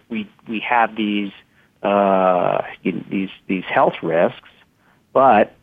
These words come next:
we tie in then systems, si-, problems with the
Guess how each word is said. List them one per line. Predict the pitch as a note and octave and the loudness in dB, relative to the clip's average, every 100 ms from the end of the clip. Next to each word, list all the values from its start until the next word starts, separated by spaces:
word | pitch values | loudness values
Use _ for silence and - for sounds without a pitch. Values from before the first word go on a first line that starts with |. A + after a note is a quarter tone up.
| _ | _
we | - A2+ | -4 -2
tie | G2 - G#2 | -2 -2 2
in | G#2+ G#2 G2 | 4 4 4
then | G2 F#2 F2+ - _ _ - | 2 0 -2 -6 _ _ -2
systems, | C#3+ D#3 C#3 - _ - - | 2 4 4 2 _ -16 -6
si-, | - | 0
problems | A#2+ - A2+ G#2+ G2+ G#2 | 0 2 0 2 0 -2
with | F2+ | -6
the | D#2 | -6